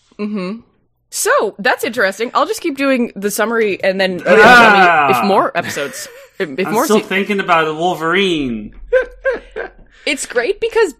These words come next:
Speaker 1: both is, b-, both are disturbing, and, like, if you're used to one, the other one is horrible.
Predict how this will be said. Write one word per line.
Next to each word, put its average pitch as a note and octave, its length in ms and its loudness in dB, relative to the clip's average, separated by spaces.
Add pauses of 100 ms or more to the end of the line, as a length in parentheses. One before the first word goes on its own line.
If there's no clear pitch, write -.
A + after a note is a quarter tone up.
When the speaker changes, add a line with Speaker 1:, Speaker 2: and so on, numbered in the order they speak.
Speaker 1:
both A3 460 0
is, A3 260 -8
b-, F3+ 300 -6
both G3 280 0
are B3+ 120 0
disturbing, G3 580 -2
and, F3 220 -4
like, D#3 320 -6 (400)
if F#3+ 120 -6
you're F#3+ 120 -2
used F#3 320 -6
to G#3+ 100 0
one, D#3 360 -2 (100)
the D#3 160 -4
other D3 180 0
one D3+ 140 -4
is D#3 100 -10
horrible. E3 560 -4